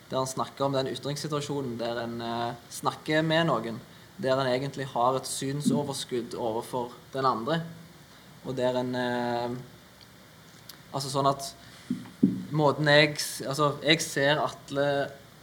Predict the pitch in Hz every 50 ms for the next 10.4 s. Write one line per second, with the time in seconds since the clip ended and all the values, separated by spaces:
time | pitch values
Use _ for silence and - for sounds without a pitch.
0 | - - - - 151 151 147 135 117 - 139 143 143 143 131 131 147 139 151 156
1 | 147 147 - 135 123 123 127 131 135 - - - - - - 143 135 - - 127
2 | - - 160 175 175 175 143 113 - - - - - - - - - - - -
3 | - - - 139 147 - 135 135 127 131 123 117 123 127 - 131 139 139 117 123
4 | - 135 123 127 131 131 127 127 127 127 131 - - - - - - - - 135
5 | 147 147 147 160 147 - 151 143 143 135 139 139 135 135 - - - 135 143 156
6 | 160 160 147 127 131 135 131 - - 127 123 127 117 104 113 110 - 135 127 123
7 | 123 123 - 139 131 117 117 110 104 113 131 147 160 160 - - - - - -
8 | 131 127 123 - - 135 127 123 - - 131 120 120 120 117 123 - - - -
9 | - - - - - 139 127 113 107 - - 135 135 156 170 180 170 165 - -
10 | 127 120 - 120 123 123 123